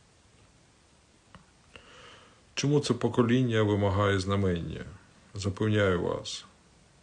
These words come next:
ніколи не буде дано знамення цьому поколінню". І, залишивши їх, він знову сів у човен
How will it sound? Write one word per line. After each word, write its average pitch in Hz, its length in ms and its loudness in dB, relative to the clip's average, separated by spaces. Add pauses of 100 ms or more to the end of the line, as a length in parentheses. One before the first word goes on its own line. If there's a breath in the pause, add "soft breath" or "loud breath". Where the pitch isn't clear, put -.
(760)
ніколи 107 400 0
не 95 80 0
буде 92 280 -2
дано 92 340 0
знамення 92 580 -4
цьому 90 360 -4
поколінню". 90 600 -10 (2750 loud breath)
І, 123 100 0
залишивши 139 640 0
їх, 120 480 0 (460 loud breath)
він 98 180 -4
знову 104 340 0
сів 95 280 -2
у 90 80 0
човен 107 640 -2